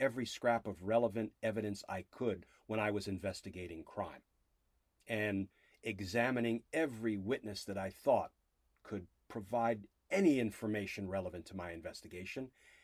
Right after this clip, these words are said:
And yes, if they were unwilling to be forthcoming and tell the truth, I pushed them hard. I tried to squeeze every drop of truthful information out of them because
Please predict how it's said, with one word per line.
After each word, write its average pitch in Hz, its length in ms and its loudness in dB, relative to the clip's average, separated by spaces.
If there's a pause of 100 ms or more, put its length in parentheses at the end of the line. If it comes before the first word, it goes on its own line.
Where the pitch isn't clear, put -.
(160)
And 113 180 2
yes, 117 320 4
if 101 140 -4
they 104 160 2
were 101 240 0
unwilling 117 560 4
to 104 260 0 (240)
be 113 120 -2
forthcoming 117 540 0
and 98 100 0
tell 113 180 2
the 113 80 0
truth, 127 280 -6
I 98 60 0
pushed - 320 -8
them 90 160 -6
hard. 113 300 -2 (520)
I 110 40 -2
tried 98 200 -4
to 95 60 -8
squeeze 120 560 0
every 113 240 2
drop 113 320 2
of 101 140 -8
truthful 117 380 -2
information 113 600 0
out 104 200 2
of 120 100 -4
them 147 100 2
because 117 320 0